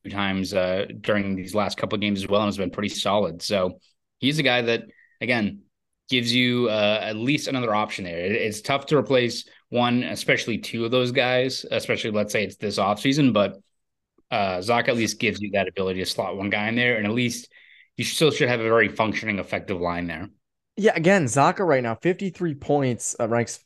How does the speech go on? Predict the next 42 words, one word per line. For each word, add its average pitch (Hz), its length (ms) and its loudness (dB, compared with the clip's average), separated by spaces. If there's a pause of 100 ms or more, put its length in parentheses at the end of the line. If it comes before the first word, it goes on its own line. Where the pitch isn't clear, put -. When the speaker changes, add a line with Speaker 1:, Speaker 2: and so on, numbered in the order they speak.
(120)
Speaker 2:
fifth 147 220 0
on 143 80 0
the 113 60 0
Bruins, 120 440 2
right 135 180 2
behind 143 220 2
Bergeron 131 300 6
and 110 100 -2
Krejci. 135 460 -2 (300)
So, 165 140 0
and, 127 260 2
and 139 280 4
I, 127 240 4
you 135 100 0
know, 117 60 2
they're 131 260 6
at, 131 240 2
they're 127 180 0
just 120 200 -10 (140)
right 139 220 4
above 127 280 2
him 113 140 -8
at, - 80 -12
like, 104 140 -12
fifty-seven, 113 640 -2
and, 101 260 -4
and 101 240 -6
they're 107 100 -8
just 110 260 -6
right 113 260 4
there. 117 240 6
So 143 260 2 (360)
again, 175 340 6
I, 117 140 -8 (220)
I, 139 80 -2 (520)
Zacha's 233 400 6
been 269 160 8
a 262 100 6
solid 214 500 6
bet, 269 360 6 (500)
solid 220 520 2
bet, 220 380 6